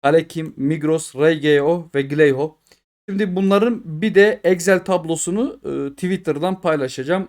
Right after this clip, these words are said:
Oradan bakabilirsiniz. Daha ayrıntılı bir şekilde, e, göze, kulağa hoş gelebilecek şekilde, e, sizlere paylaşacağım inşallah.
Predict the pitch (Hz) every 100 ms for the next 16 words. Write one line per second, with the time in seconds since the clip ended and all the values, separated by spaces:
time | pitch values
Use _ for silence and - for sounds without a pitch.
0 | _ 165 156 143 170 151 147 160 135 117
1 | 113 143 170 - 147 143 143 135 127 127
2 | 131 131 123 123 120 117 117 160 170 _
3 | _ _ _ _ _ _ _ _ - -
4 | - - 60 - - _ _ 143 131 139
5 | 139 - 135 135 135 135 - 127 127 120
6 | 123 135 131 117 123 170 175 _ _ _
7 | _ - 127 147 151 123 156 160 160 131
8 | 117 117 117 117 110 - 107 117